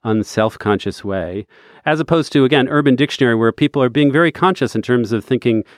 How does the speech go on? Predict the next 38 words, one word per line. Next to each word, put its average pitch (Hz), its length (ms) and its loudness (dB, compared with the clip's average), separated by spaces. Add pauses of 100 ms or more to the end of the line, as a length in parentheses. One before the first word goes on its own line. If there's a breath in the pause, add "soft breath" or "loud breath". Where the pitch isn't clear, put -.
(140 soft breath)
"Well, 104 400 0
you 104 80 -2
know, 92 120 -4
how 120 280 -2
should 123 160 -4
I 120 100 2
define 113 400 0
this 117 240 -2
word?" 113 380 2
and 95 240 -4
trying 117 180 0
to 98 60 0
be 95 100 -4
funny 113 420 0
about 101 300 0
it, 101 180 -2
usually 104 520 -2
at 107 80 -6
the 101 80 -6
same 104 240 -2
time. 101 320 0 (340 loud breath)
Nine 110 300 0
times 110 260 0
out 101 80 2
of 101 80 0
ten, 107 220 0
it 92 80 -4
feels 104 240 -4
like 101 160 -2
they're 98 160 -2
trying 104 240 0
to 95 80 0
make 101 220 0
some 107 200 0
sort 101 220 0
of 90 100 -6
sexual 101 460 -4
slang 101 540 -2